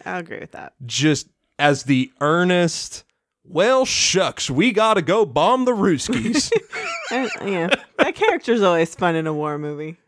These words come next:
Speaker 2: But the fact that they just flip it on his head and he's basically just a yokel and like, "All right, let's do this."
Speaker 1: Ooh, that gives me Brad Pitt vibes from Inglourious Basterds.
Speaker 2: Oh, this whole movie makes me think of Burn After Reading.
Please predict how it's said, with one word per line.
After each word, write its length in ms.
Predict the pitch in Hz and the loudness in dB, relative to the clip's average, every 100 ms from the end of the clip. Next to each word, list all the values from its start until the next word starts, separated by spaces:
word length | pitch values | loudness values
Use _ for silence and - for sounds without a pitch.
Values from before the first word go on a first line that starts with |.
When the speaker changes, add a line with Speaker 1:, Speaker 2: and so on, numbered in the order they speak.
| _ - | _ -2
Speaker 2:
But 100 | 185 | 2
the 100 | 202 | 4
fact 280 | 254 233 226 | 4 2 2
that 100 | 190 | 2
they 80 | |
just 160 | 175 156 | 0 -2
flip 280 | - 185 180 | 2 2 4
it 60 | |
on 140 | 160 156 | 4 4
his 140 | 143 | 4
head 260 | 151 143 127 | 4 4 4
and 80 | 120 | 2
he's 240 | 143 131 - - | 0 -2 -6 2
basically 560 | 156 151 165 156 139 | 2 4 2 4 2
just 300 | 127 135 - | 4 0 2
a 80 | 120 | -2
yokel 680 | 147 127 123 120 117 107 - - | 0 2 2 0 -4 -4 -6 -2
and 160 | 139 | 0
like, 280 | 127 127 123 | 2 0 -2
"All 240 | 127 151 220 | 0 4 4
right, 300 | 233 240 147 | 4 2 2
let's 220 | 170 180 | 0 0
do 260 | 156 240 180 | 2 2 4
this." 400 | 156 156 - - _ - | 2 2 -6 -12 _ -4
Speaker 1:
Ooh, 360 | 311 349 226 - _ - | -2 0 -2 -4 _ -2
that 220 | 262 294 | 0 2
gives 200 | 359 339 | -2 0
me 120 | 294 | -2
Brad 360 | 220 220 214 - | 2 2 2 0
Pitt 300 | 233 226 202 | -2 -2 2
vibes 540 | 185 151 131 123 - | 4 4 2 -2 -10
from 200 | 202 185 | -8 -4
Inglourious 360 | 190 196 202 - | 0 2 0 2
Basterds. 880 | 202 208 - 147 143 139 - - _ _ - | 2 2 0 -2 -2 -6 -12 -18 _ _ 0
Speaker 2:
Oh, 80 | 247 | 4
this 180 | 330 | 4
whole 140 | - 262 | 4 4
movie 280 | 196 185 156 | 4 4 4
makes 240 | 147 - | 4 2
me 120 | 151 | 0
think 260 | 135 143 120 | 4 2 2
of 200 | 139 127 | 2 2
Burn 200 | - 135 | 4 4
After 240 | 123 117 117 | 4 0 -2
Reading. 480 | 107 107 - 127 | -4 -6 -10 -16